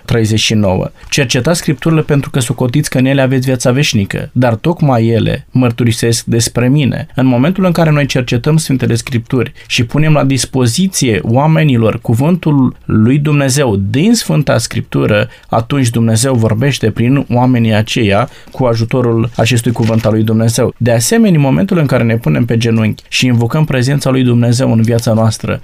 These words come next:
atunci când simțim că suntem atașați cerului,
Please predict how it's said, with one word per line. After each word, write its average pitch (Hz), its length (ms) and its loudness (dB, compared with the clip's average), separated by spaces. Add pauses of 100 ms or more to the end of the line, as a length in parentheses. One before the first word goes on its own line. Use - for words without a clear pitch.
atunci 160 420 -2
când 120 180 -2
simțim 123 800 -2
că 143 100 0
suntem 127 440 0
atașați 120 580 -2
cerului, 107 560 -2